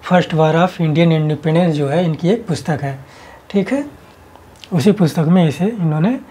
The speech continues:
अठारह सौ सत्तावन क्रांति को भारत का स्व-, राष्ट्रीय स्वतंत्रता संघर्ष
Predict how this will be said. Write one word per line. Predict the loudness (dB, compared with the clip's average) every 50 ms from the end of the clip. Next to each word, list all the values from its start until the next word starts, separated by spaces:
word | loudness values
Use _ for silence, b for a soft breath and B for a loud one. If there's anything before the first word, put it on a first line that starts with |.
| B B B B B B B B
अठारह | -6 -4 0 0 0 2
सौ | 2 0
सत्तावन | 2 2 2 2 2
क्रांति | 2 2 0 2 2 2
को | 2
भारत | 2 2 0 2 2
का | 2
स्व-, | 2 2 2 0 0 2
राष्ट्रीय | 0 0 0 0 0 0 0
स्वतंत्रता | 0 0 -2 -2 0 0 0 0
संघर्ष | 0 0 0 0 0 -2 -4